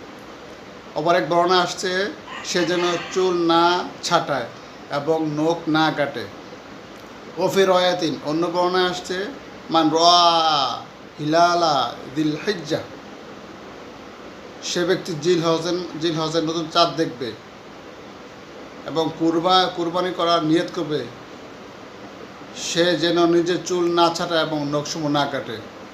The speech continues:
সহিহ মুসলিম, কিতাবুল আদায়, ওই কুরবানির অধ্যায়ের মধ্যে আসছে, হাদিস নাম্বার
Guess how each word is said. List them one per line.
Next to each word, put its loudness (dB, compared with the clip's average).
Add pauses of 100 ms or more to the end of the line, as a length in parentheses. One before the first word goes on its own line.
(400)
সহিহ 4
মুসলিম, -2 (1040)
কিতাবুল 0 (960)
আদায়, 2
ওই 0
কুরবানির 2
অধ্যায়ের 0
মধ্যে 0
আসছে, -4
হাদিস -4
নাম্বার 0